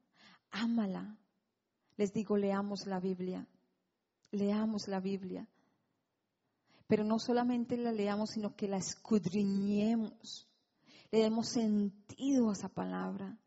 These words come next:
Y así nos vamos a enamorar de nuestro Creador. Así realmente vamos a decir, "Guau, ¿hoy qué nos está diciendo?". Como les decía yo antes,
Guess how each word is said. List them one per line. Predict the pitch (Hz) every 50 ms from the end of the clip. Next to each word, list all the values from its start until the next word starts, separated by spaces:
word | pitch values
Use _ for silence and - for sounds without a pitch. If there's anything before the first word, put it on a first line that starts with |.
| _ _ _ _ _ _ _ _ _ _ _ _ _ _
Y | - 214
así | 196 - - 226 220
nos | 208 202 196 190
vamos | 190 180 190 190 185
a | 202
enamorar | 185 185 185 185 180 180 180 180 180 180
de | - 185
nuestro | 185 180 - - -
Creador. | - - 185 180 175 170 175 175 185 190 - - - _ _ _ _ _ _ _ _ _ _ _ _ _ _ _ _ _ -
Así | 220 202 - - - - 254 240
realmente | 220 233 233 220 214 214 220 226 220 208 214
vamos | 208 214 214
a | 202 -
decir, | 214 202 -
"Guau, | - 208 208 208 190 - - - 196 - _ _ _ _ _ _ _ _ _ _ _ _ _ -
¿hoy | - 226 233
qué | - - 247 226
nos | 226 220 -
está | 226 208 - - 196 190
diciendo?". | 196 202 196 - - 202 196 196 196 190 - 190 208 208 - _ _ _ _ _ _ _ _ _ _ _ _ _ _ _
Como | - - 190 190 185
les | 185 185 175
decía | - 180 170 - 196 190 190
yo | 180 - 185 190
antes, | 190 190 190 185 - 190 196 - -